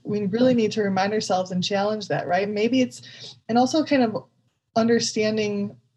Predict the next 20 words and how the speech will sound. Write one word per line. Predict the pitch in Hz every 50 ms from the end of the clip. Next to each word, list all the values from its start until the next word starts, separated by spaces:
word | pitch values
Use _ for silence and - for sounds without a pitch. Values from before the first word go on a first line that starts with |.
| _ _ _ _ _
where | _ 196 208 214 208 220 220 233
we're | 220 214 208 196
setting | - 214 196 196 196 190
the | 175 165
bar | 147 - 175 180 196 202
for | 196 - 202 175 151
ourselves. | - 175 165 - - - - - 185 -
Sometimes | - - 220 247 254 262 285 285 277
it's | 269 247
okay | 247 220 220 - 226 240
to | 226 220
lower | 185 180 175 180 196 208 220 202
that | 180 156 143 -
bar, | - 180 180 180 147 131 120 -
right? | 147 160 170 190 247 240 - - - - - - - - - - _ _ _
You | 240 247 -
know, | -
if | 240 240
you | 247 240 226
want, | 220 233 240 240 233